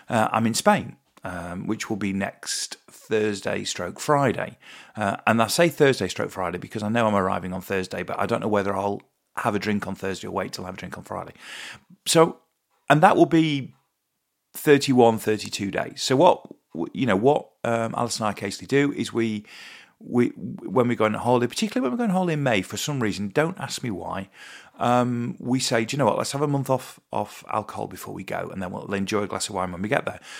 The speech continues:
And we work thirty-one days back. And, you know, so whatever day it was on Tuesday night, uh, day twenty-two, I think it was,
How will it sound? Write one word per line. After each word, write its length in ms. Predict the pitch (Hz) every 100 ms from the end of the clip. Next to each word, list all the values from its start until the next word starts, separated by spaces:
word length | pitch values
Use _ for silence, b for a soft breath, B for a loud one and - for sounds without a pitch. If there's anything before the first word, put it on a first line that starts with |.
| B B
And 240 | 147 165
we 140 | - 180
work 300 | 165 156 -
thirty-one 500 | - 117 - 107 101
days 320 | 98 98 - - _
back. 320 | - 87 - - _ _ _
And, 480 | 110 113 110 110 104 - - _
you 100 | 127
know, 360 | 101 107 127 -
so 560 | - 131 120 120 120 -
whatever 220 | 131 151 131
day 200 | 120 120
it 80 | -
was 420 | 104 104 - - _ _ -
on 420 | 101 98 98 - _ -
Tuesday 320 | 120 101 92
night, 420 | 120 104 - - B B B B
uh, 240 | - 107 101
day 200 | 101 98
twenty-two, 1400 | - - 101 101 - 101 95 - - - 135 123 110 101
I 140 | -
think 300 | - 104 98
it 100 | -
was, 360 | - 98 104